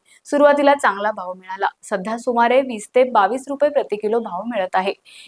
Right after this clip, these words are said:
एका वर्षाला एक एकरमध्ये पंचेचाळीस क्विंटलपर्यंत बोरांचं उत्पादन होतं. वर्षाला दोन ते अडीच लाख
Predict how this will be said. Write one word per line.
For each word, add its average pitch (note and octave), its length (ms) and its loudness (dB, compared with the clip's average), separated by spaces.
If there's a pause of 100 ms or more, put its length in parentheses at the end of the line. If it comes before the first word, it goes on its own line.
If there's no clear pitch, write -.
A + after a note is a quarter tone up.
एका D4+ 260 6
वर्षाला E4 400 2
एक C#4+ 180 2
एकरमध्ये A#3 500 0
पंचेचाळीस G3+ 640 -2
क्विंटलपर्यंत G3 680 -2
बोरांचं A#3+ 560 0
उत्पादन F#3+ 520 -2
होतं. G3 220 -2 (680)
वर्षाला C4+ 460 6
दोन A#3 220 6
ते B3 120 2
अडीच G#3 340 0
लाख G#3+ 140 2